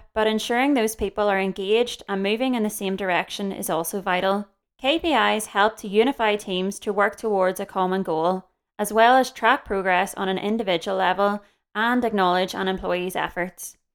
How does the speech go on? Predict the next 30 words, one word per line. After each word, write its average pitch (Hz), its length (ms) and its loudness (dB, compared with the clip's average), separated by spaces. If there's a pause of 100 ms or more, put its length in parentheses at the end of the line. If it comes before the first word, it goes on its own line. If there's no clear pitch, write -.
(480)
When 233 140 0
people 339 320 -2
feel 226 260 4
responsible 220 680 2
for 220 160 -6
hitting 233 300 0
the 254 60 2
targets 196 480 0
set - 280 0
by 208 120 0
the 208 100 0
K 202 240 -4
P 208 140 -4
Is, 208 460 0
they 208 140 -4
are 208 80 0
more 233 260 2
likely 214 380 2
to 214 80 -2
push 240 260 -4
themselves 202 640 0 (240)
and 202 140 -2
receive 208 380 -2
more 214 220 2
satisfaction 208 800 -2
from 196 200 -6
a 196 60 -4
job 190 300 2
well 185 200 0
done. 165 400 -2